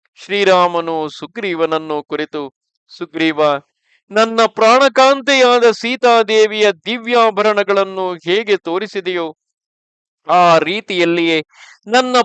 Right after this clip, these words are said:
ಪತ್ನಿಯಾದ ಸೀತಾದೇವಿಯನ್ನು ಅಪಹರಿಸಿಕೊಂಡು ಹೋದ ರಾಕ್ಷಸಾಧಮನಿರುವ ಸ್ಥಳವನ್ನು ತೋರಿಸಿದೆಯಾದರೆ, ಆ ರಾಕ್ಷಸನನ್ನು ಅವನ ಸಕಲ ಬಂಧುಗಳೊಡನೆ ಈಗಲೇ ಯಮಲೋಕಕ್ಕೆ ಕಳುಹಿಸುತ್ತೇನೆ. ರಾವಣನು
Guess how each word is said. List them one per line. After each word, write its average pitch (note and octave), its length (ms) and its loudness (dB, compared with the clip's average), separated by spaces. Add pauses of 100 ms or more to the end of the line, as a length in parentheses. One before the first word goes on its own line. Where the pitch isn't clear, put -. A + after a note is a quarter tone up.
ಪತ್ನಿಯಾದ A#3+ 640 2
ಸೀತಾದೇವಿಯನ್ನು A#3+ 1200 0
ಅಪಹರಿಸಿಕೊಂಡು A#3+ 1000 0
ಹೋದ G#3+ 260 2
ರಾಕ್ಷಸಾಧಮನಿರುವ A3 1500 2
ಸ್ಥಳವನ್ನು F#3 920 -2
ತೋರಿಸಿದೆಯಾದರೆ, E3+ 920 0 (640)
ಆ B3 240 4
ರಾಕ್ಷಸನನ್ನು A#3 1000 0
ಅವನ A3+ 380 0 (140)
ಸಕಲ B3+ 360 2
ಬಂಧುಗಳೊಡನೆ A3 960 0
ಈಗಲೇ G#3+ 840 0
ಯಮಲೋಕಕ್ಕೆ G#3 880 0
ಕಳುಹಿಸುತ್ತೇನೆ. F3 840 -4 (680)
ರಾವಣನು F3+ 760 2